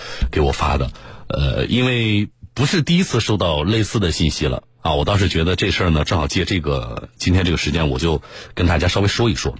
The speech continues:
我们一位听众朋友，我不说他的微信名了啊，他说：“小东老师你好，我是一名出租车司机，但是呢，他说我又是一名有前科的出租车司机。”呃，那么他能够干上出租车，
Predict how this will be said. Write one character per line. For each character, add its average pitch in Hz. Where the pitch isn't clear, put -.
我 -
们 113
一 156
位 175
听 170
众 143
朋 90
友， 90
我 78
不 123
说 120
他 107
的 95
微 101
信 95
名 62
了 80
啊， 76
他 92
说 98
：“小 78
东 90
老 78
师 78
你 90
好， 73
我 69
是 107
一 104
名 95
出 226
租 185
车 151
司 -
机， -
但 190
是 180
呢， 139
他 160
说 170
我 76
又 101
是 143
一 127
名 90
有 90
前 -
科 233
的 127
出 -
租 92
车 67
司 65
机。” -
呃， -
那 233
么 208
他 -
能 190
够 208
干 190
上 160
出 208
租 202
车， 202